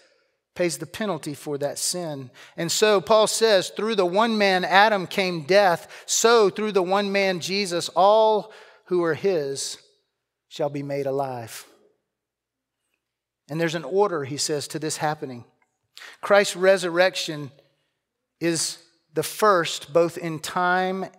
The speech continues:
and in preeminence. And between his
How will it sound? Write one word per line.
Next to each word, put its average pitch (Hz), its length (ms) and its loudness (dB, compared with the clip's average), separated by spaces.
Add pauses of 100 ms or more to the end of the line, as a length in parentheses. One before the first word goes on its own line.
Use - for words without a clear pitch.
and 160 160 -8
in 160 100 -6
preeminence. 156 920 -8 (2000)
And 160 100 -10
between 214 540 -2
his 208 580 0